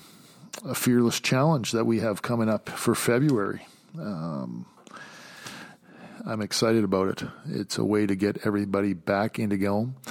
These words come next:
Um, and again, I'll talk about it at the end of the show, um, with more details. Plus, you'll see it on our Facebook page. Um, it's the Fearless Challenge. It's a twelve-week challenge designed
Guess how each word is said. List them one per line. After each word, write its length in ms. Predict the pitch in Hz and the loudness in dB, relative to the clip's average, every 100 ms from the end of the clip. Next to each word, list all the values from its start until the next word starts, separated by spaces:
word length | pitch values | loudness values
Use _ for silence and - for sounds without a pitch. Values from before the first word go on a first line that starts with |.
| - - - | -12 -12 -4
Um, 360 | 107 107 110 - | 0 2 2 2
and 140 | 117 | 2
again, 280 | 110 113 107 | 2 2 4
I'll 100 | 101 | 2
talk 260 | - 104 | 2 2
about 160 | 107 104 | 4 4
it 40 | |
at 80 | 95 | 2
the 100 | 104 | 2
end 160 | 104 101 | 0 2
of 100 | 95 | 0
the 100 | 95 | 0
show, 920 | - - 123 101 92 - 170 - - - | -2 2 4 4 2 0 0 -4 -10 -14
um, 640 | - - 55 50 57 151 165 - - _ _ _ 202 185 110 | -12 -8 -8 -8 -10 -10 -14 -20 -20 _ _ _ -12 -10 -6
with 180 | 110 - | -6 -2
more 180 | 110 101 | 0 2
details. 540 | 107 123 123 92 - | 2 2 2 2 -2
Plus, 340 | - - 110 - | -2 2 2 2
you'll 100 | 107 | 2
see 220 | - 123 | 4 4
it 60 | 101 | 6
on 140 | 101 | 4
our 80 | 95 | 2
Facebook 460 | - 104 - 104 | 2 0 0 0
page. 480 | - 101 104 104 - - - - - - - | 2 2 2 0 -8 -12 -16 -16 -16 -20 -14
Um, 520 | - 52 - - - - - - _ _ _ _ _ _ _ _ | -10 -8 -8 -8 -12 -16 -20 -20 _ _ _ _ _ _ _ _
it's 200 | - - | -12 -6
the 80 | 98 | -4
Fearless 420 | - 113 113 117 | 2 4 6 4
Challenge. 460 | - 117 117 135 - | 2 2 2 0 -2
It's 120 | - | -8
a 40 | |
twelve-week 520 | - 110 110 110 120 - | -2 2 4 4 2 0
challenge 580 | - 107 135 107 - - - - - - - - - - | -2 0 0 -4 -10 -18 -20 -20 -16 -14 -12 -14 -18 -2
designed 720 | 110 110 87 113 127 139 135 | 2 4 4 4 4 2 2